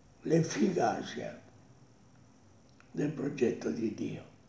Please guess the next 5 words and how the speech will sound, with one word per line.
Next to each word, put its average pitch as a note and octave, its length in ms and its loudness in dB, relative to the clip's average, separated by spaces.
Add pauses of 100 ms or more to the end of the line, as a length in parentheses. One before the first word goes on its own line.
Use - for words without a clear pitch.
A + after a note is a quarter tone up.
(1500)
cioè - 540 0 (2250)
dare E3+ 720 4 (400)
agli D#3 260 4
uomini E3+ 680 6 (2000)
regalata D#3 1000 4